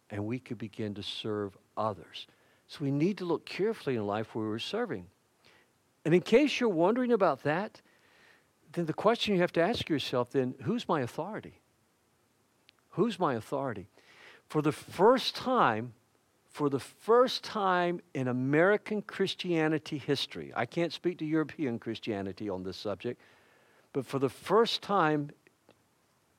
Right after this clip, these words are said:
in American Christianity history, eighty-six percent of evangelicals said,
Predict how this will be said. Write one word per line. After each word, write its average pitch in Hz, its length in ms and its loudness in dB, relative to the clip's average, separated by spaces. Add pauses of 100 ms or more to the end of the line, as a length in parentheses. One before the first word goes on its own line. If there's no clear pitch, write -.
(540)
in 139 100 2
American 151 460 4
Christianity 160 680 0
history, 104 640 -4 (1400)
eighty-six 202 640 0
percent 170 400 0
of 139 120 -2
evangelicals 143 920 2
said, 117 340 0